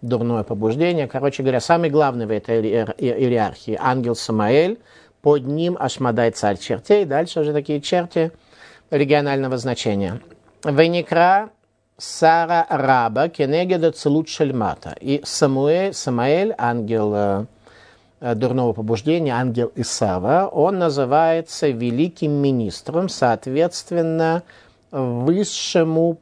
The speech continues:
проявлению в низах. <clears throat> Вашмадай тахат ядом им шалтав.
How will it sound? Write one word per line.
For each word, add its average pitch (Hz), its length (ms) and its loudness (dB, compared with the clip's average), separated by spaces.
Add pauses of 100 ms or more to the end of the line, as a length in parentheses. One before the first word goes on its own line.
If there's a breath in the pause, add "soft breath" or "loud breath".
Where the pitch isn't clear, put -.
проявлению 147 1000 2
в 131 140 -2
низах. 127 680 0 (220)
<clears throat> - 1400 -8
Вашмадай 156 840 2
тахат 170 520 0
ядом 147 600 2
им 156 80 -2
шалтав. 139 560 -2